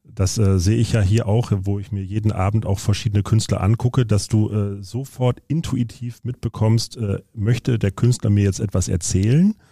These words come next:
oder erzählt er einfach nur etwas auf der Bühne? Das, das, das kriegt man mit. So, und, ähm,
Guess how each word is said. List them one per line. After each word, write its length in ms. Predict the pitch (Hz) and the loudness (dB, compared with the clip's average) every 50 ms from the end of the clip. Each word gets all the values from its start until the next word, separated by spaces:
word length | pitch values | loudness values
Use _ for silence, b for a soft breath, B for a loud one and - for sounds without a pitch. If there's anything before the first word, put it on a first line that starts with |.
| b b b b b - | b b b b b -10
oder 340 | 120 113 123 123 120 - | -4 0 0 0 0 0
erzählt 420 | 123 113 101 - - 143 151 151 - | 0 0 0 2 2 2 2 2 0
er 140 | - - - | -2 0 0
einfach 320 | 87 82 - 80 78 - | 0 0 0 -2 -2 -2
nur 120 | 87 85 | -2 -4
etwas 300 | 82 82 - 82 80 - | -4 -6 -10 -12 -10 -10
auf 140 | - 87 - | -10 -10 -10
der 100 | - 87 | -12 -14
Bühne? 280 | 80 87 90 85 85 85 | -12 -10 -10 -10 -8 -6
Das, 200 | 90 87 - 113 113 | -4 -4 -4 -4 -4
das, 220 | - 104 95 - | -2 -4 -4 0
das 200 | - - - - | 0 -2 -2 0
kriegt 260 | - - 120 - - - | 0 -2 -2 -2 0 0
man 180 | 117 117 117 - 113 | 0 0 0 0 0
mit. 320 | 104 107 104 87 - B B B B B B B B _ | 0 0 0 -2 -6 B B B B B B B B _
So, 220 | - - 104 101 | -4 -2 0 2
und, 200 | 104 98 104 95 - | 2 2 2 2 2
ähm, 360 | 104 104 107 104 104 101 95 | 2 2 2 2 2 2 0